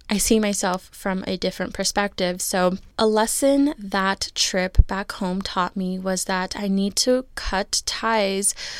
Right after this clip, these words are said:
with the parts of myself that I am still holding on to that do not serve me. And that's not to say that I need to forget about what I went through or how much I've grown. I think that there's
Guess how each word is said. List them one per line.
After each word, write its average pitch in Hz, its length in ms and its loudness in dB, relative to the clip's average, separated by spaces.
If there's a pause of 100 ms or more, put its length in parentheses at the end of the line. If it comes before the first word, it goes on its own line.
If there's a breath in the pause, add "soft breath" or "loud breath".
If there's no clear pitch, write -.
(160 loud breath)
with 214 460 6
the 240 100 2
parts - 360 0
of 202 160 -2
myself 190 800 -2
that 185 200 -2
I 190 540 -2 (120)
am 233 120 4
still 262 280 6
holding 262 360 0
on 196 200 0
to 202 220 0
that 196 160 -4
do 196 140 -2
not 190 200 -4
serve - 320 -2
me. 190 300 -6 (480 loud breath)
And 220 280 2 (100)
that's 226 180 2
not 294 160 2
to 302 80 0
say 208 300 0
that 185 400 -2
I 196 180 0
need 196 220 0
to 214 120 2
forget 196 320 -4
about 185 680 -4
what 202 320 -2
I 180 260 -6
went 269 220 4
through 269 200 4
or 214 120 4
how 202 180 -2
much 202 200 -2
I've 196 160 -4
grown. 190 280 -2
I 196 120 -4
think 190 340 -2
that 190 240 -2 (340)
there's 190 680 -2